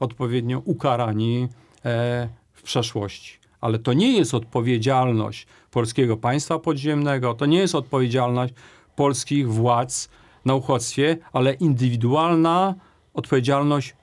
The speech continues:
tych właśnie ludzi, których nazwiska w części znamy, takich jak pan, e, e, Bardoń, który był tłumaczem Niemców w Jedwa-, e, w Jedwabnym, czy jak pan Marian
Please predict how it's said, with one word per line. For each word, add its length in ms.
tych 280
właśnie 720
ludzi, 340
których 480
nazwiska 520
w 60
części 640
znamy, 500
takich 540
jak 220
pan, 360
e, 300
e, 440
Bardoń, 800
który 720
był 260
tłumaczem 760
Niemców 460
w 40
Jedwa-, 500
e, 240
w 60
Jedwabnym, 540
czy 320
jak 180
pan 180
Marian 480